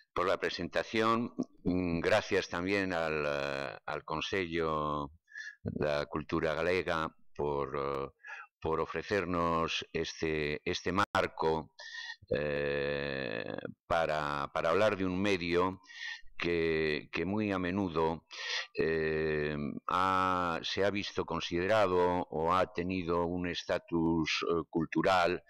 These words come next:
un tanto, eh, un tanto dudoso o un tanto cuestionado, ¿no?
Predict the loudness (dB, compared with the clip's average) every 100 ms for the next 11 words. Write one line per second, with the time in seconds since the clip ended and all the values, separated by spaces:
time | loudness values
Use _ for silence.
0 | -14 -12 -8 -4 -2 0 -2 -2 -2 0
1 | 4 4 2 2 0 -2 -6 -10 -14 -14
2 | -12 -14 -14 _ -6 -2 0 0 -2 -4
3 | -6 -4 -2 0 -4 -2 -4 -2 0 2
4 | 0 0 2 0 -4 -12 -16 -18 -8 -4
5 | -2 0 0 0 -2 -2 -2 -2 -4 -2
6 | -4 -6 -6 -4 -4 -4 -6